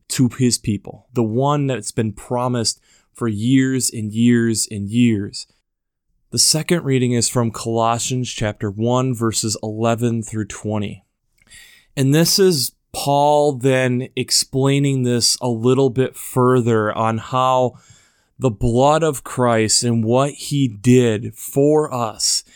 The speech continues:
is what we've been looking for, what we've been longing for,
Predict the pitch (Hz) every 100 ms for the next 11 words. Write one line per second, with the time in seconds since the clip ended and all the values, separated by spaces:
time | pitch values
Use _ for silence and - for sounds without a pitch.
0 | - - - 151 120 113 107 113 135 147
1 | 127 113 131 139 139 135 139 - 127 120
2 | 143 151 175 160 151 151 156 151 127 127
3 | 127 123 113 123 113 110 107 - 117 117
4 | 123 147 156 156 156 - - 151 160 165